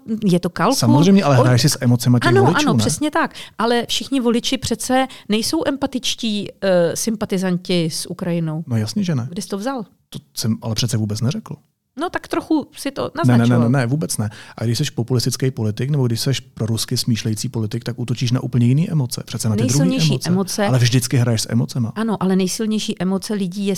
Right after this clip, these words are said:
Speaker 1: ta sebezáchovná. Ta sebezáchovná. Pokud zjistíš, že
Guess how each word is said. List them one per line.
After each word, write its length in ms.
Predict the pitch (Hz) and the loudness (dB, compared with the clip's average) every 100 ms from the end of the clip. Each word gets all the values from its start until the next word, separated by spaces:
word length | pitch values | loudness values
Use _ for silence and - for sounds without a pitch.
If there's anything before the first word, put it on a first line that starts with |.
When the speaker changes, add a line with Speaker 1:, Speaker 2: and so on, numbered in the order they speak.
| - | -4
Speaker 1:
ta 100 | 180 | -4
sebezáchovná. 840 | 233 269 240 175 - 170 - 175 _ _ _ _ _ _ _ | -2 -2 -4 -6 -8 -12 -12 -16 _ _ _ _ _ _ _
Ta 100 | - | -12
sebezáchovná. 760 | - 247 302 262 - 214 190 160 - - - | -8 -4 -2 -2 -2 -2 -2 -2 -8 -14 -6
Pokud 280 | 262 269 208 | -4 -2 0
zjistíš, 720 | 202 247 - 170 147 - - - - - | 0 0 -2 -6 -6 -8 -12 -16 -20 -12
že 560 | 151 160 185 226 196 | -4 -2 2 2 2